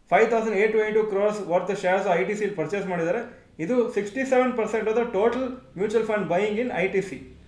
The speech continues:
ಅಂದ್ರೆ ಆ ತಿಂಗಳಲ್ಲಿ ಅವರೇ ಜಾಸ್ತಿ ಪರ್ಚೇಸ್ ಮಾಡಿದ್ದಾರೆ. ಮೂವತ್ತೆಂಟು ಬೇರೆ ಬೇರೆ ಮ್ಯೂಚುವಲ್ ಫಂಡ್ಸ್ ಐ ಟಿ ಸಿಯಲ್ಲಿ ಇನ್ವೆಸ್ಟ್ ಮಾಡಿದ್ದಾರೆ. ಟೋಟಲ್ ಹೋಲ್ಡಿಂಗ್ಸ್ ಮ್ಯೂಚುವಲ್ ಫಂಡ್ಸ್ ಐ ಟಿ ಸಿಯಲ್ಲಿ ಸಿಕ್ಸ್ಟಿ ಟೂ ತೌಸಂಡ್ ಸಿಕ್ಸ್ಟಿ ತ್ರೀ ಕ್ರೋರ್ಸ್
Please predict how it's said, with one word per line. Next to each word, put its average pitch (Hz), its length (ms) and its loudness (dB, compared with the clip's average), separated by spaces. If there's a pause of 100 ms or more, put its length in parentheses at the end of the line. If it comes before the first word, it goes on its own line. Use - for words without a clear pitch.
ಅಂದ್ರೆ 175 160 0
ಆ 175 120 6
ತಿಂಗಳಲ್ಲಿ 220 720 -2
ಅವರೇ 196 260 4
ಜಾಸ್ತಿ 170 300 0
ಪರ್ಚೇಸ್ 175 360 -4
ಮಾಡಿದ್ದಾರೆ. 127 340 -6 (640)
ಮೂವತ್ತೆಂಟು 240 600 4
ಬೇರೆ 185 260 2
ಬೇರೆ 220 220 2
ಮ್ಯೂಚುವಲ್ 208 340 0
ಫಂಡ್ಸ್ 208 680 -4
ಐ 185 100 2
ಟಿ 214 140 0
ಸಿಯಲ್ಲಿ 208 220 0
ಇನ್ವೆಸ್ಟ್ 202 300 -2
ಮಾಡಿದ್ದಾರೆ. 180 540 -4 (120)
ಟೋಟಲ್ 233 360 2
ಹೋಲ್ಡಿಂಗ್ಸ್ 196 640 0
ಮ್ಯೂಚುವಲ್ 202 320 -2
ಫಂಡ್ಸ್ 165 520 -4
ಐ 180 100 -2
ಟಿ 190 140 -2
ಸಿಯಲ್ಲಿ 196 540 -6
ಸಿಕ್ಸ್ಟಿ 208 240 -6
ಟೂ 247 160 -4
ತೌಸಂಡ್ 214 440 -2
ಸಿಕ್ಸ್ಟಿ 202 240 -6
ತ್ರೀ 196 160 -2
ಕ್ರೋರ್ಸ್ 165 320 -2